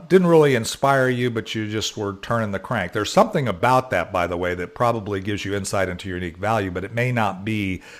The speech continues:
the actual task or the function that you really, that really inspires you on a day-to-day basis.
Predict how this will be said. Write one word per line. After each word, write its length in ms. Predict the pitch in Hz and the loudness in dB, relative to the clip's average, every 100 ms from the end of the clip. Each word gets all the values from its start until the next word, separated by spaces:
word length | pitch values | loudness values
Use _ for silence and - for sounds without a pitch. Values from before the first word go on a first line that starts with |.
| - | -6
the 120 | 95 | 2
actual 460 | 98 101 - 95 90 | 4 4 0 -4 -4
task 560 | - 107 95 92 - | -4 0 2 0 -4
or 60 | 87 | -8
the 100 | 87 | -6
function 540 | - 98 - 92 82 - - - - - | -4 -4 -4 -8 -10 -14 -20 -20 -20 -6
that 280 | 92 92 - | -2 -2 -4
you 220 | 95 90 | -4 -4
really, 760 | 90 101 117 107 95 92 90 87 | -4 2 2 4 2 0 -4 -6
that 180 | 95 98 | -8 -6
really 340 | 113 107 92 | -2 0 0
inspires 680 | 87 87 - 98 95 90 87 | -4 -6 -2 2 2 0 -4
you 100 | 87 | -6
on 80 | 85 | -6
a 40 | |
day-to-day 460 | 85 82 80 80 78 | -6 -6 -6 -8 -8
basis. 540 | 90 101 - - - | -4 -4 -4 -10 -14